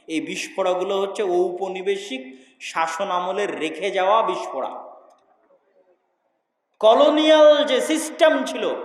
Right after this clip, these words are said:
ওই সিস্টেমের পরে রেখে যাওয়া বিস্ফোরা। এখান থেকে উদ্ধার তারাই করতে পারবে যারা স্বাধীন চেতা, যারা গোলামি না করে জন্ম নিয়েছে,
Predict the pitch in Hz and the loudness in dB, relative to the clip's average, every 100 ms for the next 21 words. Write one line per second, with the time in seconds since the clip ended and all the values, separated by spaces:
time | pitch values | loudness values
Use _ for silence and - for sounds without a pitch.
0 | - - - 170 170 226 220 - 214 208 | -14 -16 -6 -4 -4 -6 -10 -6 -4 -2
1 | 190 - 180 180 165 151 170 185 170 160 | -4 -4 -2 0 -2 -4 -6 -4 -2 -2
2 | 139 - 113 101 - _ _ _ _ _ | -4 -10 -14 -14 -16 _ _ _ _ _
3 | _ _ _ _ _ _ _ _ _ _ | _ _ _ _ _ _ _ _ _ _
4 | _ _ _ _ _ - 190 277 302 294 | _ _ _ _ _ -6 0 0 0 -2
5 | 285 240 240 254 220 262 262 254 240 285 | 0 0 0 -2 2 4 4 4 4 6
6 | 302 294 294 294 190 151 123 - - - | 4 2 2 2 4 2 -2 -8 -12 -16
7 | - - _ _ _ _ _ _ _ _ | -20 -20 _ _ _ _ _ _ _ _
8 | 139 196 202 196 - 226 202 277 285 269 | 2 4 4 2 0 0 2 2 2 0
9 | - 214 165 110 - - - 151 156 160 | 0 0 0 -2 -4 -8 -2 0 0 0
10 | 202 240 262 262 240 240 240 240 220 208 | 2 2 2 2 2 2 2 2 2 0
11 | 208 202 190 139 - | -2 -8 -8 -10 -12